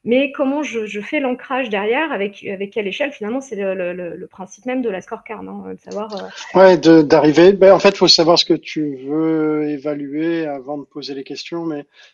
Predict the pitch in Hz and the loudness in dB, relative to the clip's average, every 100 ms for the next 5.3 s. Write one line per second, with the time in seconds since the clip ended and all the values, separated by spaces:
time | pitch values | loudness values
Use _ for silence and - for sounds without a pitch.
0 | _ 135 143 175 185 175 165 170 175 151 | _ -10 0 2 2 0 0 -2 -6 -8
1 | 147 151 147 165 156 147 156 151 143 180 | -6 -6 -8 -10 -12 -12 -10 -10 -8 -8
2 | 160 151 - 170 160 165 _ _ _ _ | -10 -16 -8 -4 -4 -6 _ _ _ _
3 | - 165 180 185 165 147 175 208 180 160 | -6 -6 -4 -4 -6 -2 -2 0 -4 -6
4 | 165 165 175 - _ _ 208 202 175 170 | -6 -4 -6 -12 _ _ -4 -2 -2 -4
5 | 202 - - | -4 -6 -8